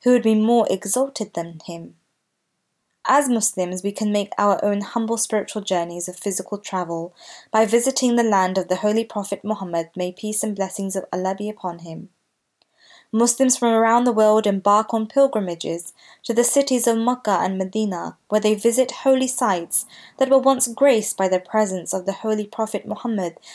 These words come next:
may peace and blessings of Allah be upon him. These journeys, known as Hajj and Umrah, are deeply significant for Muslims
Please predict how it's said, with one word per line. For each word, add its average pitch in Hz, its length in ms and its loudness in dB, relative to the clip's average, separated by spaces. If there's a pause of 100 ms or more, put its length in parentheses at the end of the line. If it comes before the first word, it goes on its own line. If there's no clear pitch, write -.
(140)
may 220 100 0
peace 247 320 -4
and 214 140 -2
blessings 220 420 -2
of 185 160 -6
Allah 214 240 2
be 185 140 -2
upon 208 300 -6
him. 175 360 -16 (1120)
These 262 300 2
journeys, 190 540 0
known 196 240 2
as - 240 -4
Hajj 196 320 0
and 185 160 -6
Umrah, 190 420 -2 (100)
are 208 220 -2
deeply 254 340 -6
significant 226 800 -4
for 180 100 -6
Muslims 170 600 -8